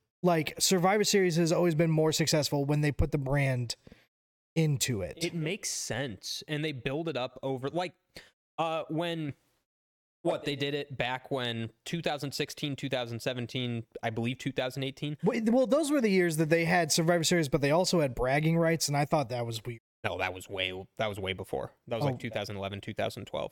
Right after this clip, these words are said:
Speaker 1: Bragging rights?
Speaker 2: Yeah.
Speaker 1: Yeah.
Speaker 2: Bragging rights was, like, two thou-, that was Nexus.
Speaker 1: Oh, you're right. Yeah. That's, like, two thousand twelve, two thousand thirteen.
Speaker 2: That worked. That worked beautifully. Like, it was a great representation of brand supremacy.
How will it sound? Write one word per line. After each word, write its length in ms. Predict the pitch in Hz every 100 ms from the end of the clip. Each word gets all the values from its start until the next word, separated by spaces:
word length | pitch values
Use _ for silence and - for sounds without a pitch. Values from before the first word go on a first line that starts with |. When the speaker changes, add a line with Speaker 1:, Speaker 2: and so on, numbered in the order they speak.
| -
Speaker 1:
Bragging 360 | 135 180 311
rights? 440 | 381 415 415 - -
Speaker 2:
Yeah. 160 | 220 -
Speaker 1:
Yeah. 120 | 120 - _ _
Speaker 2:
Bragging 240 | 117 110 107
rights 220 | 101 -
was, 80 | 117
like, 160 | 104
two 100 | 120
thou-, 140 | 113 -
that 120 | 123
was 120 | 127
Nexus. 680 | 120 110 - - - - - _ _ -
Speaker 1:
Oh, 220 | 139 143
you're 180 | 135 123
right. 300 | 113 107 - -
Yeah. 80 | 123 _ _ _
That's, 160 | 127 -
like, 140 | 127
two 100 | 139
thousand 220 | 117 110
twelve, 280 | 107 113 110
two 120 | -
thousand 240 | 113 107 110
thirteen. 180 | 107 - _ _
Speaker 2:
That 240 | 123 147 -
worked. 600 | 131 127 - _ - - _ _
That 160 | 123 139
worked 280 | 165 - - - - _ _
beautifully. 760 | 151 156 196 220 180 - 190 - _
Like, 260 | - 165 160
it 80 | 170
was 160 | 190
a 80 | 180
great 420 | 139 127 131 151
representation 1000 | 151 135 147 135 139 135 117 - 127 123 123
of 280 | 120 117 110
brand 240 | - 113 113
supremacy. 640 | - - 226 196 - -